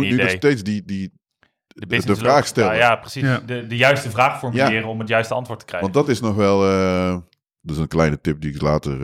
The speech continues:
Speaker 1: eh, maar dat komt straks wel. Dat vind ik nog best wel een kunst op zich. Want ik zie sommige, ja, prompts, zeg maar, van
Speaker 2: Hmm.
Speaker 1: mensen. Dan denk ik, zo, oké, creatief. Dat, dat had ik niet verzonnen. En dan komen er heel interessante dingen. Dan gaat, dan gaat die echt wel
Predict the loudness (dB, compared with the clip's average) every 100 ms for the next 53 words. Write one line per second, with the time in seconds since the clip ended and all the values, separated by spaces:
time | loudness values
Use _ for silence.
0 | -4 -4 -6 -6 -10 -10 -12 -10 -8 -6
1 | -8 _ _ _ _ _ _ -2 0 2
2 | 2 2 2 2 4 2 2 0 0 -2
3 | -2 0 0 -2 -4 -2 -2 -2 0 4
4 | 4 2 -2 -6 -6 -6 -4 -2 -2 -4
5 | -4 -4 -4 -4 -2 -2 -2 -4 -6 -6
6 | -6 -2 -2 -2 -6 -4 -6 -6 -8 -2
7 | -2 -2 -4 -4 0 2 4 2 2 0
8 | 2 2 0 -2 _ -20 _ -6 -2 2
9 | 2 2 2 4 2 0 -4 -4 -2 -2
10 | 0 0 -2 _ _ _ -6 -6 -4 -6
11 | 0 2 4 2 0 -8